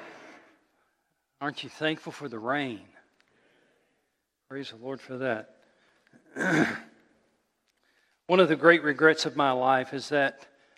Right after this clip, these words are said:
I went to flight school many, many years ago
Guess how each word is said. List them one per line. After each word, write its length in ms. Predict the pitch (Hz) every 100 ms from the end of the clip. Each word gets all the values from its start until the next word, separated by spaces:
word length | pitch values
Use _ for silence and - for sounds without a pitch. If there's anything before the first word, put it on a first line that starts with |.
| -
I 140 | 131
went 260 | 131 165 147
to 100 | 143
flight 480 | - 165 160 165 -
school 520 | - 143 131 123 117 _
many, 280 | 143 151 147
many 220 | 143 139
years 320 | 131 135 117
ago 380 | 127 135 123 117